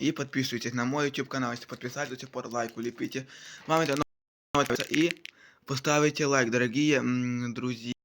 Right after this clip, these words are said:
Первый сайт зайдём, дорогие друзья. Так, лайк. Э, Acer представила модели, э, Chromebook триста одиннадцать и Spin триста одиннадцать с процессором Mediatek Companion пятьсот сорок. Так, дорогие друзья. Эм, компания Acer представила модели, э,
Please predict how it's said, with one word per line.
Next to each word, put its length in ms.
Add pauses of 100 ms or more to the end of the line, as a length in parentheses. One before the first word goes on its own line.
(180)
Первый 240
сайт 340
зайдём, 260
дорогие 440
друзья. 240
Так, 240
лайк. 220 (440)
Э, 220 (160)
Acer 220
представила 420
модели, 400
э, 280
Chromebook 680
триста 880
одиннадцать 420
и 320 (220)
Spin 720
триста 440
одиннадцать 400
с 20
процессором 500
Mediatek 800 (600)
Companion 600
пятьсот 340
сорок. 320
Так, 160
дорогие 380
друзья. 320
Эм, 480
компания 680
Acer 580
представила 460
модели, 420
э, 320